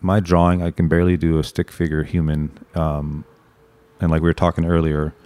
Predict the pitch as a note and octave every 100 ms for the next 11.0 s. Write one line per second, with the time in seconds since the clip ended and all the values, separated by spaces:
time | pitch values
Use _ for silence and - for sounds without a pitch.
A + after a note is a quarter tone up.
0 | - - - - F#2 E2 - E2+ E2 D2
1 | D2 - F#2+ F#2+ - D2+ D2+ - - -
2 | D#2 D2 C#2+ - - - E2+ F2 F#2 E2+
3 | D#2+ D#2 E2 E2 - E2 D#2 - D#2+ -
4 | E2+ D#2+ - E2 D2+ D2+ D2 C#2+ - D2+
5 | - _ _ - E2 - - D#2+ - -
6 | D#2 - D#2 C#2+ D2+ D2 D#2+ G2 - _
7 | _ _ _ _ _ _ _ _ _ _
8 | _ - C3+ A#2 F#2+ E2+ D2 D2 C2+ C2
9 | - - F#2 D#2+ D2+ D2 C#2+ - F#2 G#2+
10 | A#2 F#2 F#2 F2+ - D2+ - F#2 D#2+ D2+